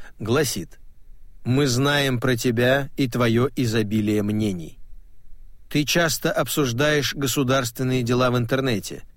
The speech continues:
и весьма искусно сплетаешь слова, чтобы развращать умы.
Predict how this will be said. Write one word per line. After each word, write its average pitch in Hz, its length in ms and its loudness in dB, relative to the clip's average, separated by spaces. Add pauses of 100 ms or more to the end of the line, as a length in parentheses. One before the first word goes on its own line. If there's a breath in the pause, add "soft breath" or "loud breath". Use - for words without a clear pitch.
(360)
и 123 100 0
весьма 123 580 2
искусно 131 580 -2
сплетаешь 107 600 -2
слова, 117 480 0 (300 loud breath)
чтобы 143 560 2
развращать 113 840 0
умы. 98 340 -4